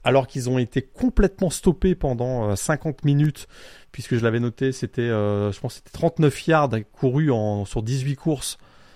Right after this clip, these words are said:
Bah là, Trevian Anderson s'est mis à, à, voilà, réussir un big play avec un, un touchdown de quarante et un yards qui leur a permis de repasser devant. Et puis, il y a ce match incroyable de celui qui s'est enfin révélé, je dirais, parce que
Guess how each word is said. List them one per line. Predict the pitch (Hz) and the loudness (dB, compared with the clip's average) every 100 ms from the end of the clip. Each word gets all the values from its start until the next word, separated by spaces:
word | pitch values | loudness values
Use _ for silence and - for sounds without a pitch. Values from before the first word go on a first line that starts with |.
| - _ - - | -20 _ -20 0
Bah | 117 | 4
là, | 127 123 | 4 4
Trevian | 147 127 139 | 2 4 4
Anderson | 131 120 117 143 123 | 4 0 0 -2 0
s'est | 120 | -2
mis | 117 123 | -2 0
à, | 117 104 101 | -2 0 -2
à, | 113 - 120 127 | -4 -6 -6 -4
voilà, | 117 107 | -2 -2
réussir | 113 - | -2 0
un | 110 | 0
big | 110 123 | 0 -6
play | - 131 | 0 0
avec | 113 120 | 2 0
un, | 101 | -2
un | 127 107 | -2 0
touchdown | 110 120 | 2 4
de | 110 | 2
quarante | - 110 110 | 0 0 0
et | 117 | 0
un | |
yards | 113 117 | 0 -4
qui | - | -4
leur | 110 98 | -2 0
a | 101 - - - | -2 -4 -12 -2
permis | 123 123 | 0 2
de | |
repasser | 120 120 - | 2 2 2
devant. | 110 104 156 - - - | 0 2 0 -2 -14 -10
Et | - | -6
puis, | - | -4
il | 123 | 0
y | |
a | 110 | 0
ce | - | 0
match | 113 123 - - - - - _ _ _ _ _ _ | -4 -6 -10 -16 -20 -20 -20 _ _ _ _ _ _
incroyable | 175 180 117 156 147 160 139 117 | 2 2 4 4 6 4 2 2
de | 117 | 0
celui | - 131 139 | 2 0 -2
qui | - | -6
s'est | - 127 - | -4 -4 2
enfin | 151 131 190 156 | 0 2 2 8
révélé, | 131 135 175 160 | 8 8 6 4
je | |
dirais, | 127 131 185 | 4 4 4
parce | 110 - | 0 0
que | 131 | 0